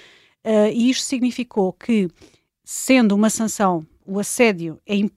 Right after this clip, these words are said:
é imputável como contraordenação grave às empresas. O que é que isto originou? Isto originou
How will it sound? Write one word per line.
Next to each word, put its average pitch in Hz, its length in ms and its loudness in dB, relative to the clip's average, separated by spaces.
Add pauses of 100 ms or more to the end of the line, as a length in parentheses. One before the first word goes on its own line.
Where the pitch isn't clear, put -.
é 220 100 -2
imputável 220 560 -4
como 214 220 -2
contraordenação 214 720 0
grave 185 300 -2
às 208 240 -4
empresas. 180 560 -12 (460)
O - 40 -18
que 240 100 2
é - 20 -4
que 240 100 0
isto 226 400 0
originou? 202 800 0
Isto - 220 -14
originou 208 600 0